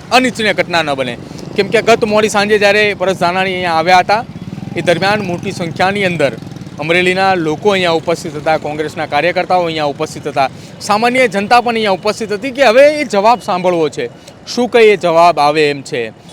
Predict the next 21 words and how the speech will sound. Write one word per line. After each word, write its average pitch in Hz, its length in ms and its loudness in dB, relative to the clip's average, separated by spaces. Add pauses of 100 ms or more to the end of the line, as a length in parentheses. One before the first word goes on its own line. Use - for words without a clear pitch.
(140)
કેમ 165 120 -6
કે, 208 300 0
અ, 160 380 0
પરેશ 180 220 0
ધાનાણીએ 190 380 -2
આહ્વાન 175 340 -2
કર્યા 180 240 -2
બાદ 180 180 0
હજી 147 200 -8
કૌશિક 160 380 -6
વેકરિયાએ 202 380 0
જવાબ 151 360 0
તો 226 80 -2
નથી 202 200 -4
આપ્યો, 131 240 -2 (380)
પરંતુ 180 320 -2
એ 208 60 0
તમામ 170 340 -4
લોકોને 180 300 -6
આશા 147 380 2
છે 113 220 -8